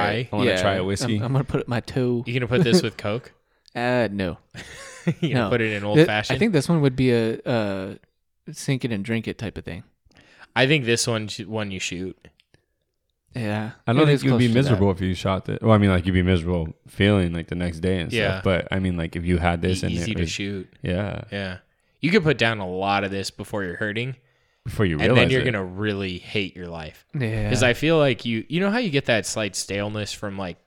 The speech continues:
Speaker 3: three glasses of whiskey?
Speaker 1: Mm-hmm.
Speaker 3: And you get that, like, staleness on your palate?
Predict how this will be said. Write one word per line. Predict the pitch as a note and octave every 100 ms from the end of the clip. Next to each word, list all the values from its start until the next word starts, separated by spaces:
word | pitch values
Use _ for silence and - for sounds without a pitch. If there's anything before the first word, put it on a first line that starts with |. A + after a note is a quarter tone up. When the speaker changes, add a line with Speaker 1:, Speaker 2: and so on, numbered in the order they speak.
| _ _ -
Speaker 3:
three | - - G#2+ G#2+
glasses | G2+ G2 F#2+ - A2
of | F#2+
whiskey? | F#2 F#2 - A#2 A2+ _ -
Speaker 1:
Mm-hmm. | B2+ A#2 G#2 A#2 _ _ _
Speaker 3:
And | A2+
you | A#2
get | A2
that, | G#2+
like, | F#2+ F2+
staleness | - G2 G2 G2+ -
on | G2+
your | G2
palate? | G2 G2 G#2 -